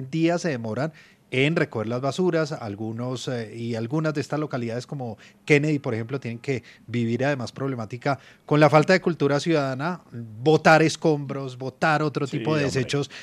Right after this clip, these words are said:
Speaker 1: no se recicla, pues por supuesto esto está llevando a una crisis en la ciudad. Ahora,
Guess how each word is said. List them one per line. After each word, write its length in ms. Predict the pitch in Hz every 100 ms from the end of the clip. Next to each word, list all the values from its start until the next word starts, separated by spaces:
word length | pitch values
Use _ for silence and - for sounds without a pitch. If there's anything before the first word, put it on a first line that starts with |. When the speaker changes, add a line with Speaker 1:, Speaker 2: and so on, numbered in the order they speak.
| -
Speaker 1:
no 300 | 139 165 165
se 140 | 165 156
recicla, 540 | 151 151 135 147 143
pues 140 | 139
por 140 | - 110
supuesto 420 | 110 120 - 127 - -
esto 220 | 131 120 135
está 140 | 131
llevando 340 | 127 123 120
a 20 | 131
una 160 | 131
crisis 400 | - 131 - 123 -
en 160 | 131
la 120 | 127 113
ciudad. 320 | 135 196 151
Ahora, 280 | 113 110